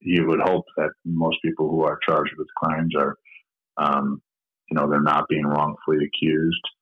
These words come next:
But I think one of the important lessons from this case is that you do have to have a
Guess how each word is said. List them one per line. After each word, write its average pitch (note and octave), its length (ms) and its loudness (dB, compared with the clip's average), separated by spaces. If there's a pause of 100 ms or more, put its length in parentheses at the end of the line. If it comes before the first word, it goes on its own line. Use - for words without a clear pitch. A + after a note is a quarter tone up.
(400)
But E2 300 2
I F2 100 0 (120)
think F#2+ 220 2 (880)
one F#2 220 2
of E2+ 120 0
the F2 60 2
important E2 440 2
lessons E2 380 0
from D#2 160 -4
this E2+ 180 0 (120)
case D#2 260 2 (560)
is D#2 240 -2
that D#2 320 0 (220)
you F2 200 0
do F2 200 2
have E2+ 180 0
to E2 100 2
have D#2+ 180 2
a D#2+ 60 -4